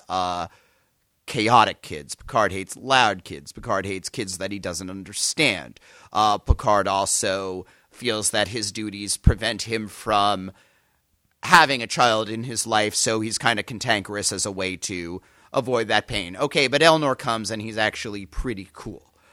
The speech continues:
Uh, he likes this kid, but duty takes him away. You know, the exact thing that Picard feel-, fears came true in a way. Uh, he comes back years later and, you know,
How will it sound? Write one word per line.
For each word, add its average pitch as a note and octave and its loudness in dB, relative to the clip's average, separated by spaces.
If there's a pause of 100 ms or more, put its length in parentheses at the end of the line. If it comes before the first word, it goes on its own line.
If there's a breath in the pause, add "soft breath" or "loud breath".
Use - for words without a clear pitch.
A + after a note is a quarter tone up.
(140 soft breath)
Uh, G2+ 0
he A#2 -8
likes B2 -2
this A#2+ -6
kid, G#2+ -6
but A2+ -6
duty A2+ -8
takes G2+ -4
him G#2 -4
away. G2 -4
You D#2+ -14
know, F2 -12
the G2 -10
exact G2+ 2
thing G2 -6
that F#2 -2 (320 soft breath)
Picard G2 0
feel-, F#2 -6
fears G#2 0 (140)
came C3+ 0
true G3+ 2
in F2 -8
a D2 -10
way. G#1+ -18 (440 soft breath)
Uh, C#3 6
he D#3+ 0
comes E3 0
back D3 6
years C#3 -2
later C#3+ 2
and, A#2 -2 (540 soft breath)
you D#3+ -12
know, C3+ -2